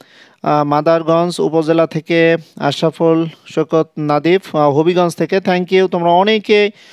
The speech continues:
অনেক, আহ, জেলা থেকে সংযুক্ত হয়েছো। এমডি আলী রিদওয়ান চাঁপাইনবাবগঞ্জ থেকে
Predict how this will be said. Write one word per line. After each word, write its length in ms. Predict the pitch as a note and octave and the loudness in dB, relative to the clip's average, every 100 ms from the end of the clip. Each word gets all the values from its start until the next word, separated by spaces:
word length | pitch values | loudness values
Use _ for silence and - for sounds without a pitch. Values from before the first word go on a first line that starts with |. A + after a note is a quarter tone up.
| - - _ | -20 -20 _
অনেক, 440 | D#3 E3 F#3 F#3 E3+ | 0 2 0 0 0
আহ, 320 | E3 D#3+ D#3+ | 2 4 2
জেলা 280 | D#3 F3+ F3+ | 2 2 0
থেকে 220 | F#3 F#3+ | -2 -2
সংযুক্ত 460 | F#3+ F3 F3 E3 | -2 -2 -4 -4
হয়েছো। 540 | F3 E3 F3+ F3+ F3 F3 | -6 -2 2 2 4 2
এমডি 280 | D3 D#3+ F3 | 0 0 2
আলী 360 | D#3 E3+ F3 | 2 2 2
রিদওয়ান 460 | D#3+ E3 E3 E3 E3 | 2 2 2 2 0
চাঁপাইনবাবগঞ্জ 840 | E3 D#3+ E3 E3 D#3+ D#3 D#3 D#3 | 0 0 0 2 0 2 0 0
থেকে 480 | - D#3+ E3 E3 E3 | -2 -4 0 2 2